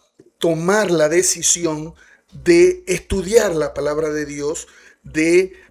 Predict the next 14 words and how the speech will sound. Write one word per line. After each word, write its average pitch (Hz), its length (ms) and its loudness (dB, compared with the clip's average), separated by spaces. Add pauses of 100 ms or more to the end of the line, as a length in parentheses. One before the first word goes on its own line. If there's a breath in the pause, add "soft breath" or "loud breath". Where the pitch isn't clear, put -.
profundizar 180 880 0
en 165 120 -4
ella, 165 280 -2
de 160 100 -4
escuchar 180 720 0
al 151 160 0
maestro, 147 760 -8 (420 soft breath)
porque 185 600 -2
esa 226 460 2
parte 151 540 -10
no 185 480 2
nos 185 440 0
será 160 600 0 (320 soft breath)
quitada. 202 680 -4